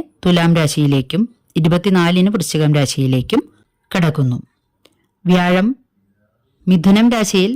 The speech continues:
സഞ്ചരിച്ചു കൊണ്ടിരിക്കുകയാണ്. ഒക്ടോബർ പതിനെട്ടിന് കർക്കിടകം രാശിയിലേക്ക്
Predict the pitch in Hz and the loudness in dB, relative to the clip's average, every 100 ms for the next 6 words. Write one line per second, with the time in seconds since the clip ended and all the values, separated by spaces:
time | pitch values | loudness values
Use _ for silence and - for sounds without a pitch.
0 | - - 185 175 170 151 165 165 151 147 | -10 -8 0 2 2 0 0 0 0 -2
1 | 156 151 135 131 151 277 _ _ _ - | -2 0 0 0 -2 -4 _ _ _ -8
2 | 196 - 214 247 233 190 220 190 160 156 | -6 -4 -2 -2 -4 0 2 2 2 0
3 | 147 - _ - 170 - 185 190 226 226 | 0 -4 _ -4 -4 -2 -4 0 0 0
4 | 170 - 190 147 135 139 | 0 0 0 0 -2 -4